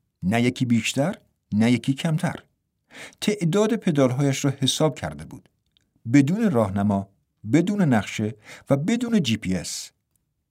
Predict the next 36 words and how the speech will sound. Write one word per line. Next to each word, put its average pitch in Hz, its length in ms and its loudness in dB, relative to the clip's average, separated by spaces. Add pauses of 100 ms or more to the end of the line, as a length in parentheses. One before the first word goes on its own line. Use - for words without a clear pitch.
(220)
انگار 208 260 4
این 220 140 0
کار 214 240 -2
را 202 120 0
هر 170 200 0
روز 170 240 0
صبح 208 320 -6
و 185 60 -4
بعد 127 200 4
از 110 100 4
ظهر 139 240 -2
انجام 143 360 0
داده 113 220 -4
بود. - 240 -20 (1040)
وقتی 240 260 0
جلوی 226 240 0
ساختمان 180 520 2
عظیمی 156 440 2
رسید، 147 520 0 (260)
بلافاصله 160 720 0
کارخانهٔ 139 640 0
ستاره 160 460 0
ها 135 140 0
را 151 80 4
باز 123 340 2
شناخت. - 440 -12 (720)
دوچرخه‌اش 135 600 0
را 127 60 0
روی 123 160 2
زمین 110 300 2
گذاشت 147 360 4
و 151 40 2
به 127 100 2
سرعت 123 440 -4
وارد 98 260 -4
شد. - 220 -8